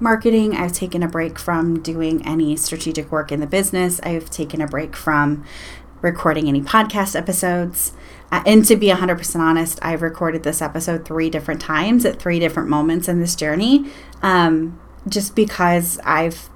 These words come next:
been trying to figure out what the next step is. I know in my heart that when I started this podcast, I started it because I had so many people who didn't think it was possible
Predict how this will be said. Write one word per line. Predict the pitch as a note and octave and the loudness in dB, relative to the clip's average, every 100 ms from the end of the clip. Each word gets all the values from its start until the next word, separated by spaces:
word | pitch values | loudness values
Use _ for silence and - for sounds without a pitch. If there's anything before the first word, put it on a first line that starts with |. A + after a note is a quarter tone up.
| - | -2
been | F#3+ F#3 | 0 0
trying | - A3 | 0 2
to | A#3 | 2
figure | G3+ F#3 | 2 2
out | D#3+ | 0
what | F3 | -2
the | E3 | -2
next | C#3 C#3+ | -2 -4
step | - A#2+ | -6 -6
is. | A2+ - - - - - - - - - - - | -6 -8 -6 -8 -8 -14 -20 -20 -20 -20 -10 0
I | G3+ | 2
know | A3+ G#3 F3 F3 F#3+ A3 A3 | 4 4 6 6 6 2 0
in | G3+ F#3 | 0 2
my | F3 | 2
heart | F3 E3 D3 - - - - | 0 -2 -4 -4 -4 -6 -4
that | G3 F3 D#3+ D#3 C#3 - | -4 0 2 0 -4 -8
when | G3 F#3 | -2 2
I | F3 | 4
started | F3 - - E3+ F3 G3 F#3+ - | 4 0 2 4 6 4 2 -4
this | F3+ E3+ - | -2 -2 -2
podcast, | - D#3+ E3+ - D#3+ D3+ D3+ - - - - | -4 0 0 -2 -6 -4 -4 -6 -8 -10 -6
I | - E3+ E3 E3+ E3+ | -2 2 2 0 -2
started | - - - G3 G#3 A#3 | -4 -4 2 4 6 6
it | G#3+ | 4
because | F3 - - F3 E3 E3 | 2 -4 0 2 2 -2
I | F3 | -4
had | E3 E3 - | -2 -4 -2
so | F#3 | 0
many | F3+ G3+ | 2 0
people | G#3 G3 F3 F3 | -2 -4 -2 -2
who | F#3 | -2
didn't | F3 D#3+ E3 E3+ | -2 -2 -2 -2
think | E3+ | -4
it | E3 | -4
was | - - | -6 -8
possible | - D3+ D3+ F3+ E3 D3 D3+ | -4 -4 -2 -4 -4 -4 -6